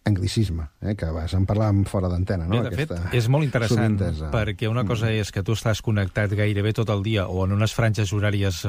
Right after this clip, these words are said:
Speaker 2: més o menys habituals i, per
Speaker 1: Sí.
Speaker 2: tant, diguem que ets un oient fidelitzat i que, per tant, reps tots els impactes publicitaris que es fan en aquells moments o
Speaker 1: Mm.
Speaker 2: fins i tot també, doncs, eh, de, no sé,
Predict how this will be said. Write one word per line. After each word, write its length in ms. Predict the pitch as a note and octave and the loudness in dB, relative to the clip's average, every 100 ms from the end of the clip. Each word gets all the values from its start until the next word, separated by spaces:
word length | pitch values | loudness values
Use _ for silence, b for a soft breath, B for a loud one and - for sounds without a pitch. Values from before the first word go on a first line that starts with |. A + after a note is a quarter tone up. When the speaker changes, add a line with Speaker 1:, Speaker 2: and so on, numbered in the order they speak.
| F#2+ | 0
Speaker 2:
més 220 | G#2 F#2+ | 0 2
o 80 | F#2+ | 2
menys 200 | G#2 G2+ | 2 2
habituals 840 | F#2+ F2+ G2 G2 F#2 D3 D3+ - | 0 0 2 2 2 -2 -4 -10
i, 300 | - A2+ G2+ | -4 -2 0
per 160 | - G2 | 0 0
Speaker 1:
Sí. 60 | G#2+ | 2
Speaker 2:
tant, 260 | G#2+ A#2 - B B B | 4 2 -2 B B B
diguem 340 | - G#2 A2+ A#2 | -4 0 2 2
que 100 | C3+ | 0
ets 100 | A#2+ | 2
un 120 | C#3 | 2
oient 360 | A#2+ G#2 G#2 A2 | 2 2 2 0
fidelitzat 800 | - G#2+ F#2+ F2+ G#2 F#2 - - - | 0 0 0 0 -2 -2 -6 -18 -10
i 140 | F#2+ | -8
que, 120 | F#2 | -6
per 180 | F2+ F2 | -4 -2
tant, 240 | G2 G#2 A2+ - | 0 0 -2 -2
reps 260 | A#2+ A#2 | -2 0
tots 160 | - A#2+ | 0 0
els 140 | A2 | 2
impactes 760 | A2 G2 F#2+ - A2 A#2 - - | 0 0 -2 -2 0 0 -2 -4
publicitaris 720 | A#2 G#2 - G2+ G2 A2 - | -2 0 0 0 0 0 -2
que 140 | G#2+ F#2 E2+ | 0 0 0
es 80 | D#2+ | 0
fan 160 | A2+ | 2
en 80 | G#2 | 2
aquells 300 | G2 F#2+ F2 | 2 0 -2
moments 520 | E2+ E2 A2+ D3 D3+ - B B B B | -2 2 4 4 0 -6 B B B B
o 120 | A2 C3 G2+ | 0 2 2
Speaker 1:
Mm. 20 | |
Speaker 2:
fins 200 | A#2+ G2 | 0 -4
i 60 | G2+ | -2
tot 160 | G#2 | -2
també, 440 | G2+ G2 F#2+ G2 A#2 | 0 0 0 0 0
doncs, 360 | A2+ D#2 - | -2 -6 -8
eh, 300 | - E2 E2 | -10 -8 -8
de, 480 | F2+ F#2+ F#2 F2 E2+ | -4 -2 -2 -2 -2
no 120 | F2 | -4
sé, 180 | F2+ C3 | -4 -6